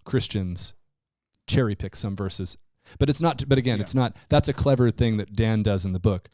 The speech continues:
Speaker 2: Yeah.
Speaker 1: But the point is, we're not cherry picking. There are verses that do and don't apply to us, but you have to do some work to get there. I mean, what are some of the example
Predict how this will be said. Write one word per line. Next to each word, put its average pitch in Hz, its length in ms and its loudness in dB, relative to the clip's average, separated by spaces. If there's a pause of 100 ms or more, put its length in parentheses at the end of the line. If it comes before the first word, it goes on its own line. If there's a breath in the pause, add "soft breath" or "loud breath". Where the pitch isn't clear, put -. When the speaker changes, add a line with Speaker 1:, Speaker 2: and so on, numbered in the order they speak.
Speaker 2:
Yeah. 117 120 -2
Speaker 1:
But 110 40 -6
the 120 60 4
point 139 220 4
is, 113 80 0
we're 143 140 0
not 151 200 0
cherry 98 260 -2
picking. 95 340 -4
There 113 160 2
are 113 100 4
verses 110 400 -2
that 98 120 -8
do 107 160 -4
and 104 80 -6
don't 98 160 -2
apply 110 220 0
to 98 80 -2
us, 90 80 -6
but 123 100 -4
you 165 80 2
have 190 100 0
to 180 60 -12
do 175 100 -2
some 117 180 -2
work 139 160 -2
to 104 100 -6
get 135 220 -2
there. - 120 -16 (260 loud breath)
I 147 40 -6
mean, 156 120 2
what 180 140 2
are 220 40 -2
some 220 220 -4
of 196 80 -6
the 143 280 2 (680 soft breath)
example 117 920 2